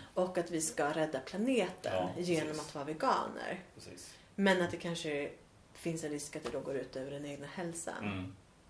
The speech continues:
Speaker 1: Och där är det ju så här... Det tror jag nästan att det är många som tycker att min hälsa är inte värd
Speaker 2: Mm.
Speaker 1: att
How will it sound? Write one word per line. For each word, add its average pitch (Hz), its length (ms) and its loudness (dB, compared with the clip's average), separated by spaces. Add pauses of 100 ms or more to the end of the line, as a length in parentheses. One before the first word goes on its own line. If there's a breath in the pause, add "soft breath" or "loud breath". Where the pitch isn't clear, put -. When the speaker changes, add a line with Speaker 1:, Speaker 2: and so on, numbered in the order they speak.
(480)
Speaker 1:
Och 175 100 -2
där 180 160 2
är 220 100 6
det 220 80 6
ju 180 80 4
så 180 100 -2
här... 143 240 0 (840 loud breath)
Det 170 120 4
tror 294 260 4
jag 262 140 6
nästan 175 280 -2
att 147 100 -6
det 151 60 -4
är 147 40 -4
många 147 300 -6
som 135 200 -10
tycker - 300 -10
att 160 380 -10
min 208 300 4
hälsa 175 380 0
är 143 260 0
inte 143 240 -6
värd - 560 -4 (260)
Speaker 2:
Mm. - 140 -10 (120)
Speaker 1:
att - 380 -8